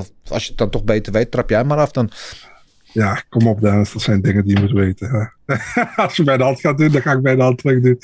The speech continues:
Speaker 1: Kom maar.
Speaker 2: Eh, nee, eh, <laughs> ehm, nee, ik weet je, ik, ehm, ik vind Bryce Mitchell wel, wel een, wel een goed talent. Maar of ik hem nu echt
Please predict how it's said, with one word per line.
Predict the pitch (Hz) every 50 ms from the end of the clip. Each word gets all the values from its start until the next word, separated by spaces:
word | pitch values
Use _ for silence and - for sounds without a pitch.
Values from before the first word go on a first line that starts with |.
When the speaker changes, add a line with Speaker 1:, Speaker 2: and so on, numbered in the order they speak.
| - -
Speaker 1:
Kom | - 226 190
maar. | 156 127 143 143 147 143
Speaker 2:
Eh, | 135 - - - - -
nee, | - 143 151 175 175 165 160
eh, | 151 - - 554 - - - - - 233 190 - - -
<laughs> | 196 - - - - - 214 220 196 -
ehm, | 202 165 175 180 170 175 185 -
nee, | 170 165 165 175 170
ik | 170 170
weet | 185 202 220 214 -
je, | - - -
ik, | - 170 - -
ehm, | - 175 165 165 165 165 160 156 143 - _ - - - - - - -
ik | 156 -
vind | - 170 151
Bryce | 151 151 151 139 - -
Mitchell | 156 156 - - 156
wel, | 143 139 135 127 120 - - - - - - - - - - _ - -
wel | - 160 151 139
een, | 135 131 127 120 120 120 117 113 - -
wel | 165 135 131 131
een | 127 117
goed | - - - 156 131 -
talent. | - 131 120 117 110 117 131 127 - - _ _
Maar | - 117 117 120 113 104 - - - - - - - - - - - _ _
of | - 127 120
ik | 127 120 -
hem | 131 127
nu | 127 120 113 -
echt | - - - - - - - - - - -